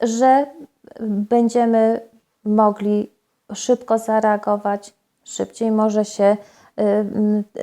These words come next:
ten problem zostanie naświetlony i przez to myślę, że też taki, takie rokowania a propos właśnie poradzenia sobie z tym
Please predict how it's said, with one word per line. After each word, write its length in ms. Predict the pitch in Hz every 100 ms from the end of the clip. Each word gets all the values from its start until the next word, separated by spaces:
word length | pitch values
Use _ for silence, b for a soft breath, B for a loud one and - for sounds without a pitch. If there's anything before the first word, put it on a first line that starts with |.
| 202
ten 180 | - 220
problem 580 | 220 214 202 208 208 214 -
zostanie 500 | 208 226 - 226 214
naświetlony 840 | 214 214 - 226 220 202 208 285 302 B B _ _ _
i 100 | -
przez 340 | 302 - 311 311
to 220 | 330 330 320 320 - _ -
myślę, 440 | 220 240 240 254
że 100 | 226
też 220 | 220 220
taki, 640 | - 208 208 214 214 208 214
takie 280 | 226 - 214
rokowania 680 | 208 208 202 294 285 196
a 40 | 190
propos 400 | - 190 - 202
właśnie 500 | 190 196 - 208 202
poradzenia 600 | 226 208 202 269 254 220
sobie 260 | 214 196
z 80 | 202
tym 240 | - 269